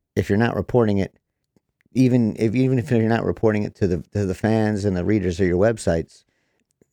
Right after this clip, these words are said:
that's a failure. You should be running it up the, the chain to let the, uh, the N S A C deal with it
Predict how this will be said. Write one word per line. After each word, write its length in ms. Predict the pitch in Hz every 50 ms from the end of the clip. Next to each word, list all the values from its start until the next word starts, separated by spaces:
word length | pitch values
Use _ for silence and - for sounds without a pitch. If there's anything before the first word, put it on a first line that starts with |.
| - - -
that's 220 | - 107 110 - -
a 60 | 110
failure. 420 | - 120 113 101 90 - - 82 - _ _ _ _ _ _ _ _ _ _ _ _ - _ _ _ -
You 100 | - 92
should 280 | - - 123 131 147
be 100 | 117 104
running 300 | 92 92 104 101 98 95
it 80 | 95 95
up 160 | 98 - - _ _
the, 240 | - - 87 82 - _ -
the 120 | - 90
chain 520 | 80 - - 113 101 98 98 95 90 - - _ _ -
to 80 | 107
let 260 | 98 104 101 76 65
the, 260 | 82 98 95 92 90 92
uh, 220 | 95 92 85 82 - _ _ _ _ _ -
the 80 | - 73
N 120 | 113 113
S 200 | 107 98 92 -
A 80 | 104 90
C 260 | - - - 135 131
deal 300 | 110 90 98 90 85 82
with 180 | 85 85 - 87
it 180 | - - _